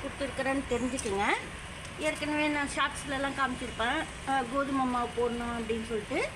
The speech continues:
அஹ், தோசை மாவு புளிச்ச தண்ணி ஊற்றிருக்கேன்.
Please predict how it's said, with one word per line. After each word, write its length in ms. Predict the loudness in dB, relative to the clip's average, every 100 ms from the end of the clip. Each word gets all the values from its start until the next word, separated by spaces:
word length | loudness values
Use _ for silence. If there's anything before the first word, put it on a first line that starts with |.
| -8 -10 -8 0
அஹ், 280 | 2 4 2 2
தோசை 300 | 4 4 4 4
மாவு 180 | 4 2 -2
புளிச்ச 360 | -2 -4 -2 -2 0
தண்ணி 180 | 2 0
ஊற்றிருக்கேன். 480 | 0 -2 2 2